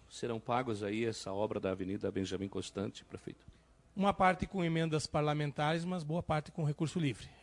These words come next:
Speaker 2: A grande maioria com recurso livre do município, que será investido para que a gente possa fazer essa pavimentação.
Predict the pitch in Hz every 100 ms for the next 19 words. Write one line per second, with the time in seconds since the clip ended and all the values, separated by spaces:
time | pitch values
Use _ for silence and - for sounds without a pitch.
0 | - 131 139 147 147 147 147 147 147 143
1 | 156 135 175 147 151 147 143 151 - 151
2 | 151 - - 151 143 143 147 - 147 151
3 | - 143 139 151 139 143 - 143 127 135
4 | 156 127 139 - 143 147 139 139 143 -
5 | -